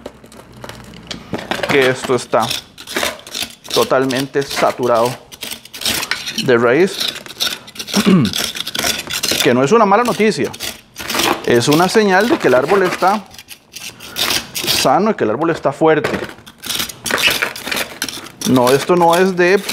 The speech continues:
preocuparse, esto no es de alarmarse, es una muy buena noticia. Me preocuparía más que el árbol, eh, salga muy fácil, porque quiere decir que durante todo este tiempo que estuvo aquí, prácticamente la raíz no creció.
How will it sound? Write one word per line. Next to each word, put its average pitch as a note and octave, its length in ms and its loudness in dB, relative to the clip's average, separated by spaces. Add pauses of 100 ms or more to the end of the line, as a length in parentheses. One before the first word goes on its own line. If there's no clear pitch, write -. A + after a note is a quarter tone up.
preocuparse, F#3 960 2
esto D#3+ 240 -4
no D3+ 160 2
es D3+ 100 2
de D#3+ 80 2
alarmarse, D#3+ 760 4 (680)
es - 160 -4
una D#3+ 180 2
muy E3 180 2
buena E3+ 200 4
noticia. D3+ 500 2 (600)
Me D3 180 2
preocuparía C#3 640 2
más G#3 380 0
que C#3 240 4
el A#2+ 100 4
árbol, E3 500 4 (680)
eh, A#2 320 4 (840)
salga E3 360 2
muy F3 240 2
fácil, G3 480 0
porque C3+ 240 -4
quiere D3+ 220 0
decir F3 280 2
que D#3+ 120 2
durante B2 320 4
todo C#3 220 4
este F3 200 0
tiempo F#3 380 0
que E3 140 0
estuvo F3 260 0
aquí, A3 340 -2 (440)
prácticamente E3 600 2
la E3 140 4
raíz C3+ 320 2
no D#3 160 2
creció. F3 480 4